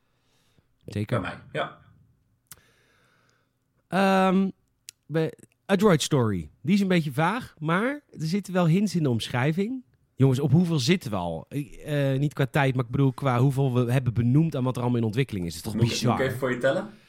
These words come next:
Speaker 1: Ja, tel jij even. Wat is het al meer dan tien, toch?
Speaker 2: Ja, ik ben aan het tellen.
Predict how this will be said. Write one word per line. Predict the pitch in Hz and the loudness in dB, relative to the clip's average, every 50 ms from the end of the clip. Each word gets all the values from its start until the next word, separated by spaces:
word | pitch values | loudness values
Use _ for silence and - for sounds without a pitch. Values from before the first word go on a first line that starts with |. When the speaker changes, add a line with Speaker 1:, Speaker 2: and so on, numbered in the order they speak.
| _ _ _ _ _ | _ _ _ _ _
Speaker 1:
Ja, | - 107 95 - - _ _ | -6 -6 -6 -6 -10 _ _
tel | - 113 98 | 0 0 0
jij | 92 85 76 | 0 -2 -4
even. | 73 78 76 - 76 71 69 - _ _ _ | -6 -8 -10 -12 -14 -16 -16 -18 _ _ _
Wat | _ 110 107 - | _ -10 -4 -2
is | 185 170 | -2 -2
het | 202 185 - | 0 0 2
al | 220 214 | 2 4
meer | 214 214 214 | 4 4 2
dan | 214 196 - | 2 0 2
tien, | - 240 220 185 | 4 4 4 4
toch? | 135 - 156 175 196 - - - _ _ _ _ _ _ _ _ _ _ _ _ _ _ _ _ _ _ _ _ _ _ _ _ _ | 4 2 2 2 2 -2 -8 -20 _ _ _ _ _ _ _ _ _ _ _ _ _ _ _ _ _ _ _ _ _ _ _ _ _
Speaker 2:
Ja, | - 110 | -8 -6
ik | 107 104 | -4 -4
ben | 92 92 | -4 -4
aan | 90 | -4
het | - - | 0 2
tellen. | 139 123 104 - - - | 2 2 2 0 -2 -6